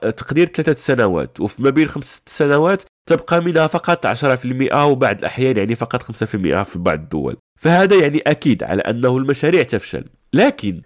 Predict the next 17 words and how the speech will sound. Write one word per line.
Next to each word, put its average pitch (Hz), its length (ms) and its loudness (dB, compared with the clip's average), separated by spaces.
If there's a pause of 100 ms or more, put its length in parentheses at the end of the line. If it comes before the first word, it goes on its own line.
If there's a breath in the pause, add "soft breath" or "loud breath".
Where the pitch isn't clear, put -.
كما 247 160 4
قلت 208 280 -2
لك 180 140 0
في - 80 -18
حلقات 151 440 -2
الاستثمار، 151 560 -2
دائما 196 380 0
لا 175 260 2
نسأل 160 360 0
للأسف 143 480 -2
السؤال 139 460 0
الثاني، 143 440 -2
وهو 143 240 0
السؤال 113 440 0
المهم: 85 440 -4 (140)
لماذا 175 460 2
تفشل 269 520 -2